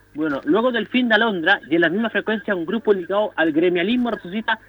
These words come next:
la Radio Corporación para tratar de neutralizar la influencia o derechamente hacerle competencia a Cooperativa Vitalicia.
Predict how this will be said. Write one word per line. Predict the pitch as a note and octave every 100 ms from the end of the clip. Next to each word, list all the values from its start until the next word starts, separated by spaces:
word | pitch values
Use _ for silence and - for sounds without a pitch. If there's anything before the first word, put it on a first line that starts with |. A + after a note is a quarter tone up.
| - _ -
la | C#3+
Radio | G3+ G#3
Corporación | - E3+ D#3+ C#3+ - A#3 B2 - _ _ -
para | D3 D#3
tratar | D#3 F#3+
de | F#3
neutralizar | F3 F3 D#3+ D3+ G#3
la | G#3+
influencia | G3+ E3 G3 F#3+ G#3 -
o | D3
derechamente | D3 G#3 G#3 G#3 G3+
hacerle | F#3 - G3 F#3
competencia | E3 D#3 D#3+ F#3+ - G3+ F#3
a | C3
Cooperativa | - D3+ D3+ D#3 C#3+ - G3
Vitalicia. | F#3 F3 A3 - A2